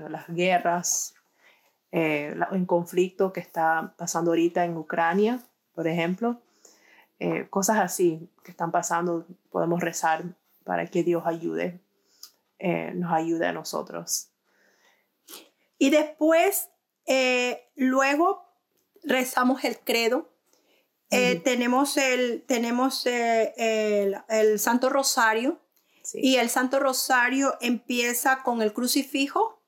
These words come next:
Speaker 1: Sí.
Speaker 2: Eh, tomamos el crucifijo con nuestra mano derecha
Speaker 1: Sí.
Speaker 2: y empezamos a rezar el credo. Creo en Dios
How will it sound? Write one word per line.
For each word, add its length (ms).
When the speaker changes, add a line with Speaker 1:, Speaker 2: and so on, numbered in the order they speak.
Speaker 1:
Sí. 340
Speaker 2:
Eh, 360
tomamos 460
el 120
crucifijo 680
con 160
nuestra 340
mano 340
derecha 460
Speaker 1:
Sí. 360
Speaker 2:
y 120
empezamos 640
a 80
rezar 540
el 180
credo. 460
Creo 580
en 220
Dios 300